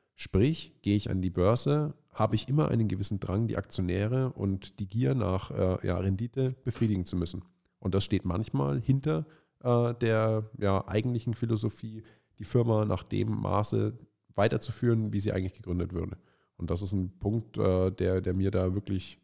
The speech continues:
erst stark aufgefallen ist und auch erklärt, warum manche Firmen vielleicht in der, ja, in der heutigen Zeit anders agieren, als sie vielleicht mal gestartet haben.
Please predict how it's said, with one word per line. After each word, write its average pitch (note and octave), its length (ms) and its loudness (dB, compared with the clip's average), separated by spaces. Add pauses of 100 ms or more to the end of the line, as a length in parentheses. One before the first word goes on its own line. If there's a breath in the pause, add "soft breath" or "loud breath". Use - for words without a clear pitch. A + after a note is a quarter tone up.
(680)
erst F#2+ 200 0
stark G#2 300 2
aufgefallen C#3+ 480 0
ist D#3 220 -6 (400)
und G#2+ 200 -2
auch G2+ 120 2
erklärt, G2+ 400 2
warum G2 220 -2
manche G2+ 240 -2
Firmen G2+ 280 0
vielleicht G2 380 -2
in F#2+ 160 0
der, F#2 160 2 (500)
ja, F2+ 200 -2
in - 80 -4
der F#2 80 -4
heutigen G#2+ 340 2
Zeit G2 300 2 (640 soft breath)
anders C3+ 340 2
agieren, C#3+ 460 4
als G#2 180 0
sie G#2 60 -4
vielleicht G2+ 280 -2
mal F#2+ 100 2
gestartet F#2 400 -2
haben. - 100 -6